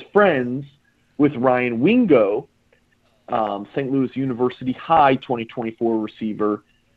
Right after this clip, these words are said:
number fourteen overall player, number five receiver per the On Three consensus in twenty twenty-four class. So McClellan told me that, look, Love's a big deal to him committing, get Ryan Wingo,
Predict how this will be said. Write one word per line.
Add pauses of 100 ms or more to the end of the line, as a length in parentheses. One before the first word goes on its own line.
(120)
number (380)
fourteen
overall
player,
number (100)
five
receiver
per
the
On
Three
consensus
in
twenty
twenty-four
class. (640)
So
McClellan
told
me
that,
look,
Love's
a
big
deal
to
him
committing, (420)
get
Ryan
Wingo,